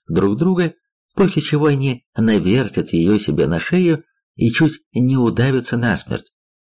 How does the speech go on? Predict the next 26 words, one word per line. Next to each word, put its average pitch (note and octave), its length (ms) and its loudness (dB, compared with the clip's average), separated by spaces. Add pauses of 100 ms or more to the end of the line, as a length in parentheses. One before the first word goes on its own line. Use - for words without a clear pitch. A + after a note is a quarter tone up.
В - 100 -14
конце E2 300 0
концов, D#2 440 -2
однако, G2 440 0
они F2 160 0
наладят E2+ 540 0
её C#2 280 0
как - 220 -4
следует D#3 540 0 (440)
и F#3 160 2
пускаются C3 680 -2
бегом, F#2+ 560 0 (320)
ведя G#2+ 300 2
лодку D3 460 2
с - 120 -8
прямо-таки C3 720 -2
опасной A#2 680 -2
быстротой. D#2 680 -4 (600)
Пробежав F2+ 540 2
ярдов F#2+ 440 0
сто, - 240 -2
они, G#2+ 260 2
разумеется, G#2 600 0
запыхаются D3 840 0
и C3+ 80 4
вдруг D3 340 0